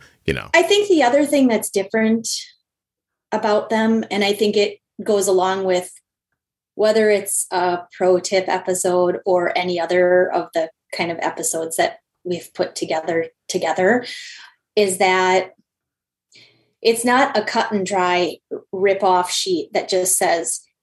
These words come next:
Speaker 2: "Here are all of the numbered steps to do something," right?
Speaker 1: Mm-hmm.
Speaker 2: It's also, we bring in, in a conversation way, we bring in, how did we do this ourselves?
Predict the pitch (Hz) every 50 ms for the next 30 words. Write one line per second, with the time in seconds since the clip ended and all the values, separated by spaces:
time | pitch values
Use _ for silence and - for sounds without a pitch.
0 | _ _ _ _ _ - - 262 277 285 262 254 240 - - 202 208 208 202 202
1 | 196 - - 185 180 180 180 - 185 185 180 180 185 190 185 196 180 180 185 -
2 | - - 196 180 - - - - - - 165 151 - 170 165 160 - - 139 131
3 | - _ - - - _ _ _ _ _ _ _ _ _ _ _ _ _ - 202
4 | 185 190 247 226 - - - - - - - _ - 214 208 208 202 - - -
5 | - 214 220 226 226 226 - 240 220 220 208 202 196 190 - - - 196 262 285
6 | 247 254 277 277 254 226 208 196 196 190 190 - - _ _ _ _ _ _ _
7 | _ _ _ _ _ - 233 214 208 190 - - 214 220 214 208 202 190 - 202
8 | 208 208 - - 175 180 180 190 180 147 139 - 349 415 - - _ _ _ -
9 | 233 247 233 - 202 214 214 220 226 226 214 202 196 196 190 196 202 196 202 202
10 | - - _ _ _ _ _ _ _ _ _ _ _ _ _ _ _ _ _ _
11 | _ - - - 233 226 233 269 233 226 226 - 214 214 196 196 - - 170 170
12 | - - - - - - - - - - -